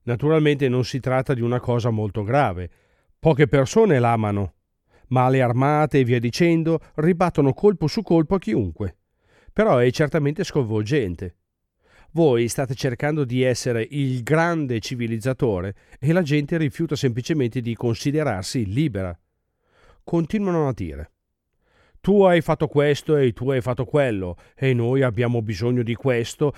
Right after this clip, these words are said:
ed abbiamo bisogno di quello. Se ci dai un aiuto economico, ti restituiremo la libertà che ci hai dato e." Vedete che razza di confusione spaventosa?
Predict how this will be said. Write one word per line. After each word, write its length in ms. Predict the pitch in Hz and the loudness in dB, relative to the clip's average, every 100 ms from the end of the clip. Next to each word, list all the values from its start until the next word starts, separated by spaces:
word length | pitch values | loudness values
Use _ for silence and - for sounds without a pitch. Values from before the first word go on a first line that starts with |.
| - | -8
ed 160 | - 156 | -2 2
abbiamo 340 | 156 151 147 | 4 4 2
bisogno 380 | 143 147 143 143 | 2 2 2 2
di 100 | 139 | 0
quello. 520 | 127 175 131 90 76 - _ _ | 2 2 2 0 -6 -12 _ _
Se 220 | - 139 | -4 -4
ci 140 | 113 120 | -4 -4
dai 260 | 123 135 | 0 0
un 120 | 135 | 0
aiuto 400 | 123 110 127 143 | 0 0 -2 0
economico, 800 | 127 107 120 104 107 117 107 120 120 | -2 -2 -2 -2 -2 -4 -2 -4 -2
ti 160 | 139 | -2
restituiremo 800 | 123 117 - 113 123 110 120 123 123 | -4 -4 -6 -4 -2 0 -2 -2 -2
la 100 | 113 | 0
libertà 640 | 107 104 117 - 123 139 | -2 -2 -4 -4 -4 -4
che 160 | - 127 | -4 -2
ci 140 | 139 | -2
hai 160 | 123 120 | -2 -2
dato 580 | 147 139 92 104 98 | -2 -2 -6 -8 -8
e." 500 | 101 107 101 98 87 - _ _ _ _ _ _ _ _ _ | -6 -6 -6 -6 -8 -14 _ _ _ _ _ _ _ _ _
Vedete 440 | 147 175 131 123 _ _ | 2 2 0 -4 _ _
che 220 | - 147 | -2 0
razza 280 | 135 156 - | 2 0 -2
di 100 | 151 | -4
confusione 520 | 135 147 127 139 160 | -2 -2 0 0 0
spaventosa? 720 | 147 156 147 147 165 165 190 | 2 2 2 2 0 0 -2